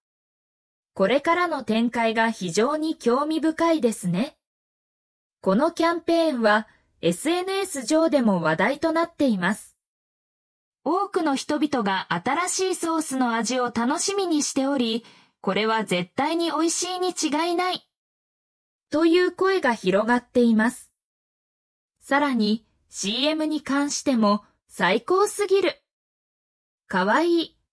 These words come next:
などの好意的なコメントが寄せられています。ただし、一部のファンは、期間限定のソースが終了すると、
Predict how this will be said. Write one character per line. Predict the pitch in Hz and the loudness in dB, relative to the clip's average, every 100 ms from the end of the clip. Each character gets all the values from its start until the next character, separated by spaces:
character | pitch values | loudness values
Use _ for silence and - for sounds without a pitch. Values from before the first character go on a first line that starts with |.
| - | -4
な | 277 | 0
ど | 269 240 | 2 2
の | 196 | 0
好 | - 185 254 | 0 2 4
意 | 294 | 2
的 | - 320 311 | 0 -2 -2
な | 311 | -2
コ | 311 240 | -2 -2
メ | 269 | 0
ン | 285 | 0
ト | 277 262 | 0 0
が | 262 | 0
寄 | 175 | 0
せ | 175 220 | -4 -4
ら | 233 | -4
れ | 247 | -4
て | 240 | 0
い | 240 226 | 2 2
ま | 226 | 2
す。 | 277 - _ _ _ _ _ _ _ _ _ _ _ | -2 -10 _ _ _ _ _ _ _ _ _ _ _
た | - 262 | -4 0
だ | 247 | 0
し、 | - 175 160 - _ - | -2 -4 -6 -6 _ -6
一 | 185 - 359 | -4 0 0
部 | 349 | 2
の | 233 | 2
フ | 180 214 | 0 2
ァ | 254 | 2
ン | 202 | 2
は、 | 170 - _ _ _ | 0 -4 _ _ _
期 | - | -8
間 | - 320 285 | 0 0 0
限 | 185 262 320 | 0 0 2
定 | 320 285 | 0 2
の | 240 | 2
ソ | 196 262 285 | 0 2 0
ー | |
ス | - 220 | 0 -2
が | 214 | -2
終 | 202 190 208 262 | -2 0 2 2
了 | 277 285 | 2 2
す | 277 269 | 0 -2
る | 277 | 0
と、 | 226 214 - | 2 0 0